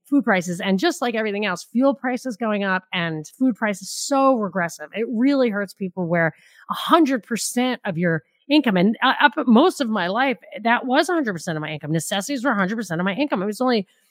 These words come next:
maybe two years ago we, we started to save money. I mean, y-, you know, you just, that is, that will hurt.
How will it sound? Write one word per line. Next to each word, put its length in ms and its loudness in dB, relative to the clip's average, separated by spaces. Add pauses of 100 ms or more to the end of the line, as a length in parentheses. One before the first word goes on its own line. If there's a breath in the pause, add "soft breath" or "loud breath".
(140)
maybe 240 10
two 180 6
years 260 6
ago 220 8
we, 240 4
we 260 2
started 340 0
to 60 0
save 320 0
money. 360 0 (400 soft breath)
I 140 4
mean, 580 8 (100)
y-, 80 -2
you 240 2
know, 120 8
you 180 4
just, 340 -2 (280)
that 360 4 (140)
is, 520 0 (440)
that 260 2
will 240 2
hurt. 320 -4